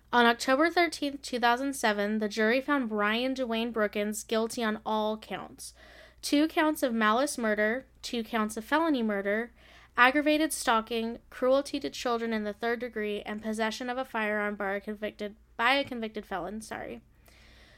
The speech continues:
Later on October sixteenth, two thousand seven, the trial court vacated and sentenced Brookins to death for each of the two counts of malice murder and to consecutive terms of imprisonment of ten years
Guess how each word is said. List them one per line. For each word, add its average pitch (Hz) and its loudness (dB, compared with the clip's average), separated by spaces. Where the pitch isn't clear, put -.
Later 269 4
on 339 4
October 277 0
sixteenth, 240 -6
two - -10
thousand 240 -2
seven, 196 -2
the 220 0
trial 233 2
court 226 -4
vacated 220 -2
and 220 -4
sentenced 233 -6
Brookins 220 -4
to 226 -6
death 208 -2
for - -6
each 233 -10
of 240 -6
the 220 -4
two 262 -10
counts 226 -6
of 208 -8
malice 208 -4
murder 190 -4
and 226 -2
to 233 -6
consecutive 269 -2
terms 233 -2
of 226 -2
imprisonment 220 -4
of 214 -8
ten 247 -6
years 240 -4